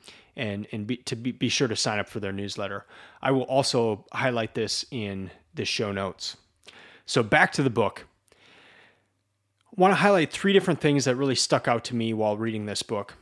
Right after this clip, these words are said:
And the first is just the overall premise. And, and to talk about this, I, I need to take a step back just for a minute. And I'm also gonna tie in another book that I read this year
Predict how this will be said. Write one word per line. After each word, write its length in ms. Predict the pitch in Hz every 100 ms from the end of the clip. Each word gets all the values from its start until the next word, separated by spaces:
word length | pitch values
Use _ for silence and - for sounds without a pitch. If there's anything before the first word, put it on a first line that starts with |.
| _ _ _ 156
And 380 | 135 131 131
the 60 | 131
first 460 | - 233 262 - -
is 180 | 135
just 440 | - 156 143 - - _ _ _ _ _ _ _ _ _ 160
the 220 | 139 135
overall 400 | 165 170 165 131
premise. 580 | - 135 101 - - -
And, 300 | 156 131 127 _ -
and 200 | 131 123 _ _ _ _ -
to 180 | - 135
talk 340 | - 208 220
about 240 | 160 139
this, 300 | 151 143 - _
I, 240 | 131 127 - -
I 120 | 127
need 200 | 139 175
to 60 |
take 240 | - 143 127
a 60 |
step 360 | - - 131 -
back 380 | 123 110 - - _ _ _ _
just 260 | 147 135 -
for 140 | 123
a 40 |
minute. 340 | 98 101 95 - _ - - - _ _ -
And 300 | 151 143 135
I'm 140 | 156 160
also 260 | 196 -
gonna 180 | 180 143
tie 300 | - - 139
in 220 | 139 135
another 320 | 131 127 127 117
book 220 | 123 -
that 120 | 117
I 40 |
read 420 | 107 113 107 104 - _ _ _ -
this 320 | 120 113 -
year 320 | 113 95 95